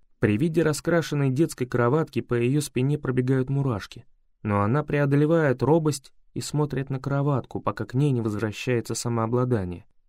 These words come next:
Через мгновение она находит в себе мужество прикоснуться к ней.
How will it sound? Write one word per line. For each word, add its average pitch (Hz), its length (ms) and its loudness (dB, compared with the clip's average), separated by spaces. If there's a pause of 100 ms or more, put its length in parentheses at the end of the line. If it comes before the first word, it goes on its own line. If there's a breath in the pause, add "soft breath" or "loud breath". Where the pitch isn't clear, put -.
(240)
Через 110 320 0
мгновение 107 580 2
она 113 140 0
находит 120 460 -2
в - 80 -14
себе 113 240 -2
мужество 123 480 0
прикоснуться 120 680 -4
к - 120 -14
ней. 90 240 -12